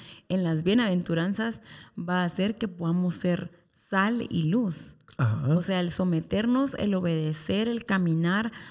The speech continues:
Speaker 1: bajo lo que se conoce como, muchos comentaristas hablan de que las bienaventuranzas son como la constitución del reino de Dios,
Speaker 2: Ujú.
Speaker 1: que son aquellas,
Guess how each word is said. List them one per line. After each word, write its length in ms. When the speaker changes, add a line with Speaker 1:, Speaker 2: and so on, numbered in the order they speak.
Speaker 1:
bajo 680
lo 220
que 360
se 220
conoce 500
como, 640
muchos 480
comentaristas 920
hablan 460
de 200
que 540
las 220
bienaventuranzas 720
son 160
como 200
la 180
constitución 680
del 180
reino 380
de 140
Dios, 320
Speaker 2:
Ujú. 120
Speaker 1:
que 100
son 200
aquellas, 680